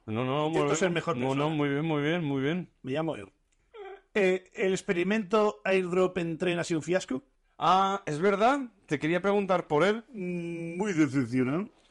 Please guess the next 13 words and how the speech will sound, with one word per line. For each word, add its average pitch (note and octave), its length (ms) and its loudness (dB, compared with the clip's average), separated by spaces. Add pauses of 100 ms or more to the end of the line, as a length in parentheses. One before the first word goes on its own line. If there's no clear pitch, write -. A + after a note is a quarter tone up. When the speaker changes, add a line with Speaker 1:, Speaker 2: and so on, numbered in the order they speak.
(180)
Speaker 1:
Ya. C3+ 220 2
Speaker 2:
Lo D3+ 60 0
más F3 220 0
que G#3 100 -6
encontré E3 280 -2
son E3+ 140 0
dos D3+ 100 0
personas. F3 480 -4 (140)
Speaker 1:
Buah. G2+ 260 0 (340)
Y G#2 80 -4
no A2+ 100 0
viene E3 200 2
la, C3+ 160 0